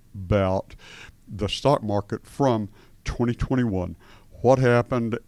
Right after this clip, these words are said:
and perhaps even a few prognostications about what may happen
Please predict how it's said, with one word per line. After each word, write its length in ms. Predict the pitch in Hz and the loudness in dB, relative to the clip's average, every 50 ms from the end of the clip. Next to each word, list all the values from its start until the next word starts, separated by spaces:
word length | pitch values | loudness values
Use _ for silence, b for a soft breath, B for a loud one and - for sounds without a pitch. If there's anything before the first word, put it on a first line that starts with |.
| - - | -10 -6
and 260 | 120 110 104 95 - - | -4 -4 -4 0 0 0
perhaps 520 | - - 117 110 143 175 180 - - - | 0 2 0 0 0 0 0 -2 -4 -6
even 280 | - 139 127 120 110 104 | -4 -2 -2 -2 -2 -4
a 40 | 95 | -6
few 280 | - - - 139 139 | -6 -6 -6 -6 -6
prognostications 1400 | - - - - 127 123 120 110 101 107 110 104 - - - 104 - - 107 107 104 98 - 107 98 95 92 92 - B B B B B B B B - | -6 -6 -4 -2 0 0 0 0 0 -2 -2 -2 -4 -6 -12 -10 -6 -2 -2 -2 -2 -4 -6 -8 -8 -6 -8 -10 -12 B B B B B B B B -6
about 560 | 117 107 92 101 107 101 104 - - 101 - | -6 -4 -2 0 0 0 0 -2 -4 -8 -4
what 300 | 117 113 113 107 - - | 0 0 2 0 0 -4
may 320 | 110 101 104 110 123 131 123 | -6 -6 -2 0 0 2 2
happen 560 | 113 113 107 101 98 - 107 101 98 98 | 2 0 0 0 0 -2 -4 -4 -4 -6